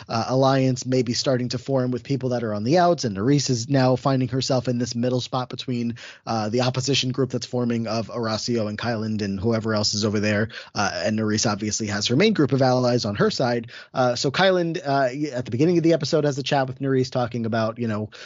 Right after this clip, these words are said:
the spot that he feels like he's in. He also can't get it through his head that Michelle's not his ally. I don't know how many scenes we're gonna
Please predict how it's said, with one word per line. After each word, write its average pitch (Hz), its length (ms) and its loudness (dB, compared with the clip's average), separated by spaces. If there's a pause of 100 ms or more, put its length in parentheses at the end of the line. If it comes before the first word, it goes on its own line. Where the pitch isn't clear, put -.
(120)
the 123 80 -4
spot 131 260 2
that 131 80 0
he 131 100 2
feels 127 240 2
like 120 140 0
he's 123 240 0
in. 123 200 2 (180)
He 233 140 2
also 165 280 4
can't 143 220 0
get 139 140 2
it 131 60 -6
through 135 140 0
his 127 140 0
head 131 160 2
that 131 80 -6
Michelle's 120 340 0
not 120 120 -2
his 107 120 -4
ally. 117 420 0
I 110 40 -2
don't 123 100 -2
know 117 220 0
how 123 140 0
many 120 160 0
scenes 113 340 -2
we're 110 80 -2
gonna 107 80 0